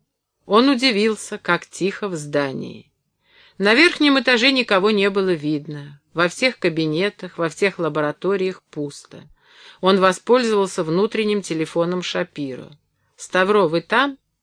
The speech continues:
Нажал другую кнопку. «Майер, Арт, вы видели Ставро?» Никакого ответа.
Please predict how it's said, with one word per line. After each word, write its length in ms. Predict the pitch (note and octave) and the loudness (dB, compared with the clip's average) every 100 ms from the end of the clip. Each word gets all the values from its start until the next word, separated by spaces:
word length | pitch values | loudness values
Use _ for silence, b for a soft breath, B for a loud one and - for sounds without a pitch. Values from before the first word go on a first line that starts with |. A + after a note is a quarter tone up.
| _ _ - | _ _ -4
Нажал 400 | D#3+ E3+ G#3 A3 | -2 2 2 4
другую 500 | A3+ G#3 D#3+ D3+ C#3+ | 2 0 0 -2 -4
кнопку. 720 | D3 C#3+ C#3 - - A#2+ - _ _ - | -6 -6 -8 -12 -20 -20 -20 _ _ -6
«Майер, 560 | D#3 A3+ A3+ C3+ - _ - | 2 4 2 0 -8 _ 0
Арт, 500 | A3 F3+ - - _ _ _ _ - | 2 2 -4 -20 _ _ _ _ -2
вы 160 | F3+ | 2
видели 400 | G3+ D#4+ D4+ A#3+ | 4 4 4 0
Ставро?» 540 | F#3 - F3 D#3+ C#3+ B2 _ _ _ _ _ - | 0 0 -2 -2 -6 -10 _ _ _ _ _ -6
Никакого 580 | E3+ E3+ G3 - B3+ A3+ | -2 0 0 2 2 0
ответа. 640 | - C#3+ C#3+ C#3 - D3 | -2 -6 -6 -6 -16 -20